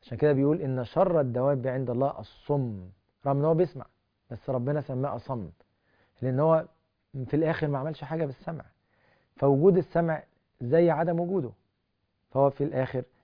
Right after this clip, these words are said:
"لهم آذان لا يسمعون بها". يعني إيه لا يسمعون بها؟ يعني لا يستجيبون، ولا هم بيسمعوا. هو العرب ما كانتش تسمع قرآن تسمعه، ما بتفهموش، دي بتفهمه كويس جدًا.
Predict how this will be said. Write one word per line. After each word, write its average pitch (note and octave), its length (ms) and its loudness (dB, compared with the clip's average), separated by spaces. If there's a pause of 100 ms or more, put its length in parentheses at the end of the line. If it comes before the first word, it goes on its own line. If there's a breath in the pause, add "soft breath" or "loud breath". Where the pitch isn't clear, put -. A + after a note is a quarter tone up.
(120)
"لهم C#3+ 360 2
آذان B2 600 -2 (420)
لا D3 360 0
يسمعون B2+ 880 -4
بها". G2+ 280 -8 (680)
يعني C3+ 140 0
إيه G#3 80 2
لا G#3 120 6
يسمعون D3 360 0
بها؟ C#3 260 0 (320)
يعني F3 160 2
لا B3 40 4
يستجيبون، E3+ 680 2 (540)
ولا F#3+ 160 8
هم B3 200 6
بيسمعوا. G3 420 2 (220)
هو C3+ 60 2
العرب C3+ 400 6
ما A2+ 80 -8
كانتش B2 240 -8
تسمع D3+ 220 -2
قرآن D#3+ 320 -2
تسمعه، D3 420 -2 (420 soft breath)
ما D3 60 4
بتفهموش، D3+ 560 0
دي B2+ 80 -2
بتفهمه D3+ 380 -2
كويس C#3+ 240 4
جدًا. B2 400 2